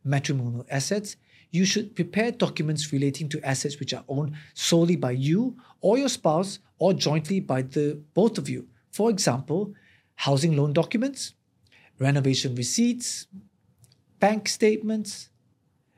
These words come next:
pay slips, as well as credit card statements and any valuation reports or income tax documents, as well as insurance policies, if any.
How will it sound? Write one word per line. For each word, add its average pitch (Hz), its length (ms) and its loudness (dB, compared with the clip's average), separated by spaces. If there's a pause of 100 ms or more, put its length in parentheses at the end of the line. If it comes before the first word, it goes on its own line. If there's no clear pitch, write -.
(300)
pay 202 260 2
slips, 208 640 0 (1300)
as 143 140 0
well 185 100 6
as - 140 0
credit 202 340 2
card 151 300 0
statements 170 640 0 (500)
and 131 300 -4
any 170 260 4
valuation 143 640 2
reports 175 640 0 (260)
or 120 220 -2 (240)
income 156 540 -2
tax 151 260 -2
documents, 135 680 -4 (320)
as 127 160 -2
well 139 140 4
as 123 160 -4 (320)
insurance 143 460 0
policies, 139 560 -2
if 127 100 -4
any. 160 300 4